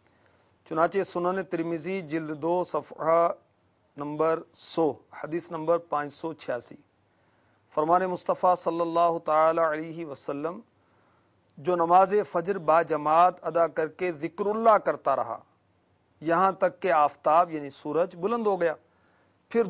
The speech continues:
دو رکعتیں پڑھیں تو اس سے پورے حج و عمرے کا ثواب ملے گا۔ اور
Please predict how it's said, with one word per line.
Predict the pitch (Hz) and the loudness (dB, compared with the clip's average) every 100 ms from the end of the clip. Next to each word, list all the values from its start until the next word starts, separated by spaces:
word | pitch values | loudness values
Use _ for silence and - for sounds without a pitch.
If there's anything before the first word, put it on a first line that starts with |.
| 160 | 2
دو | 233 269 262 | 4 6 6
رکعتیں | 220 - 180 247 269 262 | 4 -2 2 2 2 2
پڑھیں | 220 202 240 | 4 2 0
تو | 214 214 | -2 -2
اس | 196 - | -2 -2
سے | 196 - | -4 -2
پورے | 214 254 262 233 185 - | 0 2 4 4 2 -2
حج | 190 208 | 2 4
و | 226 | 4
عمرے | 196 180 175 | 2 0 -2
کا | 165 160 - | 0 -4 -2
ثواب | 139 147 147 | -2 0 0
ملے | 135 123 123 | -4 -12 -14
گا۔ | - - _ _ _ _ _ _ _ _ _ _ _ _ _ _ _ | -18 -20 _ _ _ _ _ _ _ _ _ _ _ _ _ _ _
اور | 139 135 | 0 2